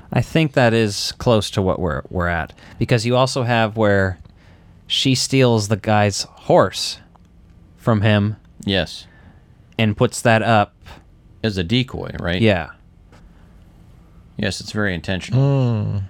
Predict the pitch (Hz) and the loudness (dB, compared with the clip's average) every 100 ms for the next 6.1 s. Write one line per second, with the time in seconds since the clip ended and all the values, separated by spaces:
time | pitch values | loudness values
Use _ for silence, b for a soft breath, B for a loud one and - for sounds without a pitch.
0 | b b - 98 107 104 101 92 - b | b b -6 -2 2 2 0 -4 -10 b
1 | b b b b - 101 110 127 131 113 | b b b b -2 0 4 4 6 6
2 | 101 95 92 107 101 92 117 104 95 98 | 6 4 2 2 2 4 4 4 2 -2
3 | - 131 135 156 214 147 123 151 139 123 | 0 2 4 4 4 2 2 -2 0 2
4 | 117 123 120 139 - 123 117 104 104 - | 6 8 8 6 8 6 6 4 4 4
5 | 95 90 123 117 104 98 95 - 78 85 | -2 -2 0 0 2 0 -2 -2 -6 -6
6 | - | -12